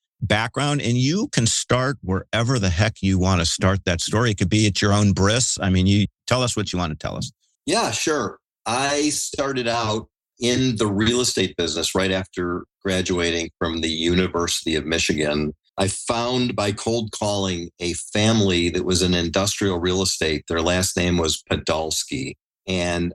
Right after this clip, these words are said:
Speaker 2: I went to work for a father, Milton, and his two sons, Randy and Steve, and daughter, Bonnie. They had eighty-four industrial buildings in a syndicated portfolio in nineteen eighty-one when interest rates were seventeen percent.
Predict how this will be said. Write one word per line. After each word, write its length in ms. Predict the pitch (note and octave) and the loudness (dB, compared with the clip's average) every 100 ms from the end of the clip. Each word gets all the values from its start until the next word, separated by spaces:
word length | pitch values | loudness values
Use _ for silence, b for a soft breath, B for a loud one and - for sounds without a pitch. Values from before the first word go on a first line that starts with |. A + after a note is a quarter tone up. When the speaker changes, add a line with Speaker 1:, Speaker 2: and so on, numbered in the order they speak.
| - | -2
Speaker 2:
I 80 | F#2+ | 0
went 220 | G2 G2 | 2 2
to 80 | G#2 | 0
work 300 | F#2 F#2+ - | 0 0 -4
for 220 | - F2 | -4 -4
a 60 | E2 | -4
father, 500 | - F#2 F#2+ G#2 F#2 | -2 -2 0 0 2
Milton, 600 | F#2 G2 - G#2+ A2+ - | 2 0 0 0 2 0
and 180 | E2 F2 | -2 0
his 340 | F2 E2 - | 0 0 -2
two 180 | - G2 | 2 2
sons, 440 | - F#2+ F#2 F#2 | 2 2 2 0
Randy 360 | F2+ F2+ F2+ E2+ | 0 2 2 0
and 120 | E2 | 0
Steve, 340 | - F#2 F2 | 0 2 2
and 140 | E2+ E2 | 2 0
daughter, 260 | E2 D#2 | -2 -2
Bonnie. 520 | D#2 E2 E2+ D2+ D#2 E2+ _ _ _ - | -4 -4 -2 -2 -4 -8 _ _ _ -4
They 140 | G#2+ | -2
had 240 | G#2+ F#2+ - | 0 -2 -2
eighty-four 640 | A#2 B2 C3 - A#2 A2 | 0 2 2 0 0 2
industrial 500 | G2+ G2 G2+ - F#2+ | 2 0 -2 -2 -4
buildings 580 | E2 F#2+ F#2+ F2 E2+ - F#2+ | -2 -2 -2 -2 -4 -6 -2
in 80 | |
a 80 | F2+ | -2
syndicated 720 | - G#2+ G2 G2 F#2+ F2+ F2 - | 2 2 2 2 0 0 -2 -4
portfolio 920 | D#2 - F#2+ F2+ F2+ D#2 D2+ D2+ D2+ _ _ - | -6 -4 -2 0 0 -2 -2 -4 -6 _ _ -8
in 100 | E2+ | -2
nineteen 380 | F2 F#2+ G2+ F#2 | 0 0 2 2
eighty-one 680 | F2 F2 D2+ E2 D#2 E2 F2+ | 2 2 0 0 -2 -4 -8
when 140 | E2 F2+ | -4 0
interest 360 | F#2 G2+ - | 2 2 2
rates 280 | F2+ E2+ - | 0 -2 -2
were 300 | F2 D#2+ - - | -2 -2 -4 -4
seventeen 640 | - F2 E2+ E2 F2 D#2 - | -2 0 -2 -2 -4 -4 -4
percent. 540 | D#2 - D#2 E2 | -4 -2 -2 -2